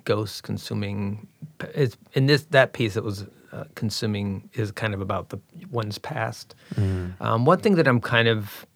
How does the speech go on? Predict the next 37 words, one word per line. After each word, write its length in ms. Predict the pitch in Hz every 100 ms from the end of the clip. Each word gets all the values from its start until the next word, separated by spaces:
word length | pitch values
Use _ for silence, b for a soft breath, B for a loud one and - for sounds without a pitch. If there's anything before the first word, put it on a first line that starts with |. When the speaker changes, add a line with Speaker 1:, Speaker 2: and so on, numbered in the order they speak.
| _ _ _ _ _
Speaker 1:
enjoying 480 | 131 117 107 117 117
about 220 | 110 107
this 200 | 113 107
new 180 | 113 117
film, 360 | - 113 110 -
even 320 | 123 123 110
though 320 | 117 117 113 - - b
there 140 | - 110
still 320 | - 131 113
is, 240 | 113 104
like, 220 | 95 101 -
a, 180 | 85 - _ _ _ _ _ _
a 60 | 110
childhood 480 | - 110 107 113 113
event 340 | 101 104 107
or 60 | 107
a 40 |
past 420 | 98 - 113 - -
event 340 | 107 104 98
that's 200 | - -
highlighted, 580 | - 104 95 101 104 104 - B B B B B B B B
um, 520 | 107 101 98 101 101 -
that 180 | 123 117
it 160 | 110 -
kind 180 | 120
of, 200 | 107 104 - -
it 160 | 135
leaks 260 | 127 127 -
into 120 | 117
the 100 | 101
present 360 | - 113 107 -
moment 320 | 110 107 -
very 200 | 110 107
much. 280 | 110 107 117
And 120 | 110
I 40 |
also 640 | 120 123 127 131 113 104